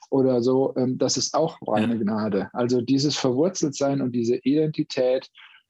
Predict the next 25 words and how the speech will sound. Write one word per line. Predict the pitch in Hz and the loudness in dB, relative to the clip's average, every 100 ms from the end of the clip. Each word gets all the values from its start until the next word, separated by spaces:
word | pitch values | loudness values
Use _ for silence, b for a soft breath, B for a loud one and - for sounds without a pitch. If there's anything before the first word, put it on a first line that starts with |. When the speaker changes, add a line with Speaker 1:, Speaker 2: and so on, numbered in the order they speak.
| _ 135 | _ -2
Speaker 1:
die | 127 | 0
hilft | 135 147 - | 2 0 -2
mir | 135 | -2
auf | 120 107 | 0 0
beiden | 117 131 131 127 - 123 | 0 2 0 -2 -4 -6
Seiten, | 120 117 113 98 107 104 - - | -2 2 2 2 0 0 -2 -4
ähm, | 117 110 107 | 0 0 0
sowohl | 113 113 131 131 127 - | 0 2 4 4 2 -2
gegen | 120 120 123 120 - - - _ _ 123 | -2 -2 0 -2 -4 -8 -12 _ _ -2
depressive, | 127 147 123 127 131 131 120 | 0 0 0 2 2 2 0
frustrierende | 135 120 - 131 139 143 135 | 0 -2 -2 -2 0 0 0
Phasen, | 127 131 135 135 120 | 0 2 0 0 -2
wenn | 120 135 147 | -2 -2 -2
irgendwie | 135 135 139 135 | -2 -2 -2 0
mal | 131 120 | 0 0
was | - | -2
nicht | 139 - | -6 -6
gut | - 139 | -4 0
gelaufen | 143 131 131 135 | 2 2 2 0
ist | - | 0
und | 123 | 0
es | 110 | 0
wurde | 120 123 120 | 2 2 2
auch | - | 0
angemerkt, | 139 139 135 135 135 | 0 0 0 0 -4